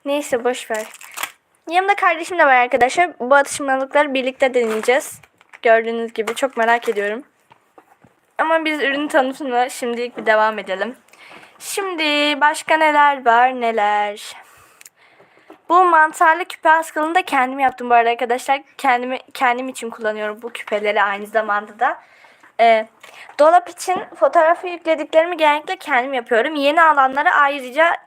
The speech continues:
özel olarak tekrar yapıyorum arkadaşlar. Bu, e, mantarlı şeyde biri sipariş etmişti. Sonra k-, beğenmedim. O yüzden kendim kullanıyorum.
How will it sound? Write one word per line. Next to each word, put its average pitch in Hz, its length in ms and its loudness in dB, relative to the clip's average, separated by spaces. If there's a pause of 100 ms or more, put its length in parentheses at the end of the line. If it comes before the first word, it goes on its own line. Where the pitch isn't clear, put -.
(100)
özel 262 240 6
olarak 240 380 6
tekrar 254 340 2
yapıyorum 220 500 -4
arkadaşlar. 208 580 -10 (800)
Bu, 339 280 0 (340)
e, 240 500 4 (100)
mantarlı 294 960 0
şeyde 262 420 -6 (520)
biri 269 300 -2
sipariş 247 600 -2
etmişti. 226 400 -6
Sonra 269 360 4
k-, 269 160 -12 (100)
beğenmedim. 233 680 0
O 247 140 -4
yüzden 240 240 -2
kendim 226 400 -6
kullanıyorum. 202 560 -12